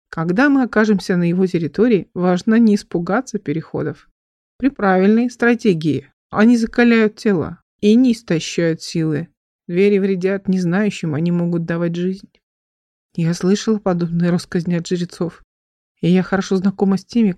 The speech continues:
кого низвели до отбросов общества, неспособных выдержать энергию дверей. Сейчас я ими командую. Я не видела никого, кому бы двери не навредили. Тут лгала, но при масштабах замыслов несколько существ, включая ее,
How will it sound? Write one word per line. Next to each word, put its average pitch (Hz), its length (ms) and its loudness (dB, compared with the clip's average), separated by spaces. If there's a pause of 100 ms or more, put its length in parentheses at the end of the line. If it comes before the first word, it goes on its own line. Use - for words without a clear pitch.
кого 190 380 2
низвели 196 520 2
до 185 180 2
отбросов 185 560 0
общества, 170 640 -6
неспособных 175 720 -4
выдержать 175 400 -4
энергию 170 380 -2
дверей. 175 400 -2 (480)
Сейчас - 560 -4
я 202 80 -2
ими 202 320 0
командую. 156 800 -2 (600)
Я 185 120 2
не 208 200 6
видела 202 320 4
никого, 170 520 -2
кому 165 360 -4
бы 160 100 -2
двери 165 320 0
не 160 140 0
навредили. 160 580 -4 (640)
Тут 185 180 -2
лгала, 170 640 0 (300)
но 214 240 2
при 247 200 0
масштабах 190 540 0
замыслов 180 640 -2 (300)
несколько 175 420 -6
существ, - 580 -2
включая 170 500 -4
ее, 202 260 -2